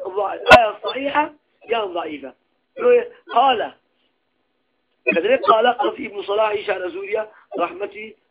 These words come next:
ويا سيدي اعلم علمك الله وإياي. ذلك زور مهمة. كذلك علمك الله وإياي. أقول دائمًا لدعاء كردن،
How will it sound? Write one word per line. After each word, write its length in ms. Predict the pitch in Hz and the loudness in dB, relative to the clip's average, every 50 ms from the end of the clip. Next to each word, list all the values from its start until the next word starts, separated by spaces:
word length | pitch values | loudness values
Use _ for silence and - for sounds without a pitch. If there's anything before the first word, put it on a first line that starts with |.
| - | 2
ويا 320 | - - - 202 175 160 160 - | 4 4 4 4 0 -6 -8 -10
سيدي 280 | 139 131 139 135 - _ _ _ _ _ _ _ - | -14 -14 -14 -16 -18 _ _ _ _ _ _ _ -4
اعلم 540 | 269 - - 247 233 220 233 254 262 262 - - - | -4 -2 -4 -6 -6 -4 -4 -4 -4 -6 -10 -8 -4
علمك 560 | 202 202 208 214 233 254 247 226 202 - 196 | -2 -2 -2 -2 -2 -2 -2 -2 -4 -4 -4
الله 320 | 190 180 196 240 240 214 | -6 -4 0 0 0 2
وإياي. 560 | 208 226 240 254 214 208 202 180 151 131 - _ _ _ _ _ _ - - | 2 0 0 0 -4 -6 -6 -6 -6 -8 -12 _ _ _ _ _ _ -2 0
ذلك 200 | 226 226 - 233 | 0 0 0 -2
زور 260 | 214 - 247 254 247 | -2 0 -2 -2 -2
مهمة. 400 | 208 202 190 185 170 156 147 - - _ - | -2 -4 -6 -6 -6 -10 -12 -12 -14 _ -10
كذلك 220 | - - 202 254 | -6 -4 -2 0
علمك 600 | 254 233 226 233 226 220 226 240 233 220 208 - | 0 0 -2 -4 -6 -4 -4 -4 -2 -2 -2 0
الله 460 | 185 185 190 190 208 220 226 - - 175 | -2 -2 0 2 2 2 2 2 0 -4
وإياي. 640 | 196 196 196 175 170 160 165 170 196 226 254 - _ _ _ _ _ _ _ _ _ _ - - _ - - | -4 -4 -4 -8 -10 -6 -4 -4 -4 -4 -6 -8 _ _ _ _ _ _ _ _ _ _ -20 -20 _ -12 -10
أقول 200 | 170 165 - 202 | -6 -2 0 2
دائمًا 380 | - - 254 269 269 254 226 214 | 2 4 2 2 0 -4 -6 -6
لدعاء 580 | 202 196 190 - - 175 180 175 180 175 - | -6 -6 -6 -4 -2 0 2 2 2 2 0
كردن، 420 | 175 180 165 - 214 220 240 247 | -4 -6 -2 0 0 0 0 0